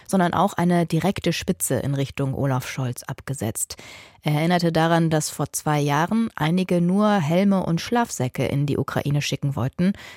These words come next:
Gemeint war damit Deutschland. Folgt Olaf Scholz dem Prinzip, lange Nein sagen und irgendwann dann doch zustimmen? Diese Frage wird auch in Bezug auf die Taurus-Lieferungen gerade diskutiert.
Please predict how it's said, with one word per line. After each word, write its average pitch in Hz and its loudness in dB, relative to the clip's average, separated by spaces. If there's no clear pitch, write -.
Gemeint 147 0
war 147 -4
damit 139 -2
Deutschland. - -6
Folgt 202 0
Olaf 175 4
Scholz 165 2
dem 156 2
Prinzip, 170 0
lange 165 4
Nein 190 6
sagen 185 4
und 165 -2
irgendwann 175 4
dann 151 2
doch 180 0
zustimmen? 170 0
Diese 175 4
Frage 165 4
wird 160 0
auch 160 2
in 165 0
Bezug 160 -2
auf - -2
die 165 -2
Taurus-Lieferungen 147 2
gerade 123 -4
diskutiert. - -8